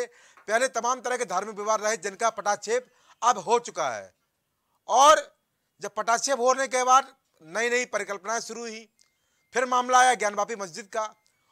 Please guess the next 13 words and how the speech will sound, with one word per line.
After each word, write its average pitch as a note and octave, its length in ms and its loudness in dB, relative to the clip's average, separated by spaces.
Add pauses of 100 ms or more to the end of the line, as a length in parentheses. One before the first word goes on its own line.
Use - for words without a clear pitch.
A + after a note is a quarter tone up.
(160)
और G#3 140 2
मामला A#3 280 0
इतना B3+ 220 0
बढ़ता B3 240 0
चला A3 240 -2
गया A#3 140 -2
कि B3 100 -8
नूपुर G3+ 240 -12
शर्मा G#3+ 280 -6
के G3+ 160 -8
बयान F3+ 260 -2
के F#3 120 -20
चलते F#3 360 -10